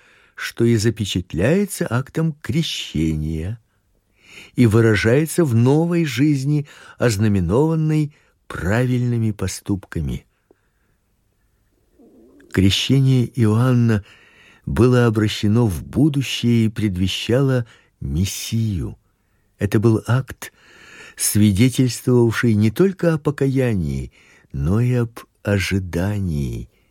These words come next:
Посредством крещения Иоанн создавал сообщество людей,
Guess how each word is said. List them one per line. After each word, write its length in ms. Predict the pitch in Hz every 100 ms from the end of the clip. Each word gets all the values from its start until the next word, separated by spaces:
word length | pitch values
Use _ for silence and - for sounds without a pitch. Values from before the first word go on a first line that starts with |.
| _ _ _ _ _ - - -
Посредством 840 | - 104 - 107 127 - - 127 123
крещения 760 | 117 123 - 127 139 135 123 - - - -
Иоанн 400 | 104 104 113 139
создавал 580 | 139 135 104 120 139 139
сообщество 1000 | - - - 117 139 147 - 110 - -
людей, 600 | 87 85 82 165 208 135